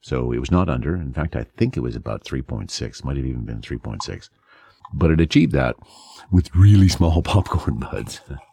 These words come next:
I mean, these guys are really, really tiny, uh, which is fine.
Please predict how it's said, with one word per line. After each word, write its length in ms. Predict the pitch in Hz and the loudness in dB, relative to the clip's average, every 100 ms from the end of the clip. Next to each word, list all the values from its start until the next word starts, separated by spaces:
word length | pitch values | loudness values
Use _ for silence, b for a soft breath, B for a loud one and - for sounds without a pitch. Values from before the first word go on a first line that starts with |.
| _ _ B B B B B | _ _ B B B B B
I 140 | 80 | -4
mean, 140 | 76 76 | 0 4
these 200 | 101 87 | 4 4
guys 240 | 71 64 | 0 -2
are 80 | 53 | -4
really, 400 | 50 57 73 52 | -8 -2 -2 -2
really 220 | 50 50 | -8 -8
tiny, 420 | 50 50 50 50 _ _ _ _ | -8 -10 -10 -14 _ _ _ _
uh, 180 | - 78 | -2 0
which 220 | 98 123 | 4 2
is 80 | 190 | 2
fine. 380 | - 233 92 | 0 2 0